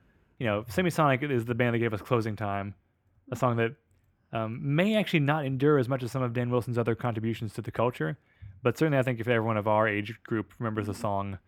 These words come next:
Speaker 1: Closing Time.
Speaker 2: Oh, yeah.
Speaker 1: Um, uh, but as a songwriter, though, he also, and, and again, tw-, in the idea, in the, towards the goal of building continuity, he co-wrote and produced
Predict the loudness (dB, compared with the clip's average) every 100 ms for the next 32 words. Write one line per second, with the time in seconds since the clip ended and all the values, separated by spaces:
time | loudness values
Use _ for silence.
0 | _ _ _ -2 0 0 -6 -8 -10 -14
1 | -20 -10 -4 -2 -4 -10 -14 _ -20 _
2 | _ _ -14 -2 0 -2 -4 -2 0 0
3 | 0 0 2 4 4 4 4 4 2 0
4 | 2 4 4 2 -4 -4 -4 -4 -4 -2
5 | -2 -4 -8 -6 -4 -4 -6 -8 -10 -10
6 | -10 -10 -8 -10 -10 -6 -4 -4 -4 -6
7 | -6 -6 -6 -4 -2 -2 -6 -20 -6 -2
8 | 0 4 6 8 6 4 _ _ _ _
9 | _ _ -8 -4 2 6 6 4 -4